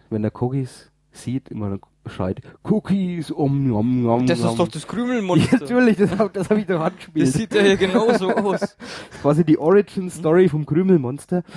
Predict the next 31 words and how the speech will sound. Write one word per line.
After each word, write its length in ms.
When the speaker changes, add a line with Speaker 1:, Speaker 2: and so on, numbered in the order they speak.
Speaker 2:
Okay. 80
Speaker 1:
Und 100
dann, 280
und 120
dann 140
geht's 200
noch 120
um, 280
äh, 320
Vampir, 580
Hühner 480
und, 260
ja, 340
also, 320
man 140
merkt 160
schon 100
am 120
Humor, 340
es 100
ist 120
extrem 400
abgefahren. 440
Speaker 2:
Kann 120
es 100
sein, 120
dass 140
hier 120
Jesus 340
vorkommt? 520
Speaker 1:
Äh, 200